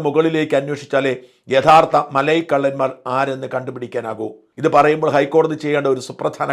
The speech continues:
കാര്യമുണ്ട്. ശബരിമലയിലെ ദ്വാരപാലക ശില്പങ്ങൾ മാത്രമല്ല, മേൽക്കൂരയും പരിശോധിക്കണം.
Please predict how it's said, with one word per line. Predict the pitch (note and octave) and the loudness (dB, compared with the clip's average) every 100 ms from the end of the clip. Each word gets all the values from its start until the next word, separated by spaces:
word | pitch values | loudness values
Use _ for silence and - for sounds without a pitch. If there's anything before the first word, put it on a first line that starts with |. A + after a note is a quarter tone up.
| B2+ | -2
കാര്യമുണ്ട്. | B2 G#2+ G#2 G#2+ - _ _ _ - | -2 -4 -6 -6 -8 _ _ _ 2
ശബരിമലയിലെ | - D#3+ G#3 G3 E3+ E3 D#3+ - D3+ | 4 6 6 4 4 4 2 0 0
ദ്വാരപാലക | D3+ D#3 F3+ F3+ E3 D#3+ D#3 | 6 8 8 6 6 4 -2
ശില്പങ്ങൾ | D#3 D3 D3 C#3 C3 | -6 -6 -6 -4 -4
മാത്രമല്ല, | C#3 C#3+ B2 G2 E2 _ _ _ | -6 -6 -6 -6 -10 _ _ _
മേൽക്കൂരയും | B2+ D#3 D#3+ D#3+ D3+ C#3 | -2 0 0 -2 -2 -2
പരിശോധിക്കണം. | C3 A#2+ B2 A2+ A2 A2 | -4 -4 -6 -6 -6 -8